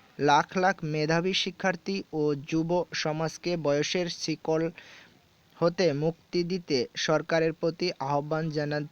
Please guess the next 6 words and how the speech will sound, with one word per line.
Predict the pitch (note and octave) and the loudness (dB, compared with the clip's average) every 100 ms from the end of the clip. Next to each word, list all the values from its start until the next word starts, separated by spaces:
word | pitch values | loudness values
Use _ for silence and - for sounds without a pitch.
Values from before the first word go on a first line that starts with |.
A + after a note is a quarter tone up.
| - | -2
তিনি। | A#2 G#2+ - _ _ - - - - | 0 -2 -10 _ _ -20 -20 -20 -2
তো | F#3 F#3+ - | 0 2 0
এই | G3 G3 G#3 G3 | 0 2 2 -2
যে | F#3 F3+ | -2 -2
চারটি | - E3+ E3+ - F#3 | 2 2 2 -2 -2
দাবি, | D#3+ D#3+ D3+ C3+ | 2 2 2 0